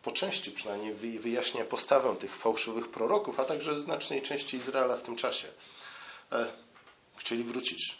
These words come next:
do tego złotego wieku, jakkolwiek by go nie definiowali, ale najprawdopodobniej chcieli wrócić do czasów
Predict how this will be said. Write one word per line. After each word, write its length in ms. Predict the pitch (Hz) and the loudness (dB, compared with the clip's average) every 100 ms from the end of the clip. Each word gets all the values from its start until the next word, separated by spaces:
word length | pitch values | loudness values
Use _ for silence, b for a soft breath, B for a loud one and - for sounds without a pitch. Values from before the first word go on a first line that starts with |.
| - | -10
do 60 | |
tego 240 | 98 92 98 | -8 -6 -4
złotego 540 | 98 107 107 104 104 | -2 -2 -2 -2 -2
wieku, 340 | 107 107 - 78 | 0 0 0 -2
jakkolwiek 680 | 92 - - 117 110 104 98 | -2 -2 0 2 2 0 -4
by 140 | 95 | -4
go 100 | 110 | 0
nie 140 | 104 | 0
definiowali, 720 | 98 98 104 95 120 123 90 90 | -2 -4 -6 2 6 6 4 0
ale 140 | 95 | -2
najprawdopodobniej 1000 | 90 92 - 95 - - 139 160 90 104 B B B | -4 -6 -8 -8 -8 -4 2 2 0 -6 B B B
chcieli 260 | - 151 143 | -4 -2 -2
wrócić 340 | 135 139 127 | -2 -2 -2
do 120 | 127 | 0
czasów 480 | 131 127 - 123 - | 2 2 2 -4 -8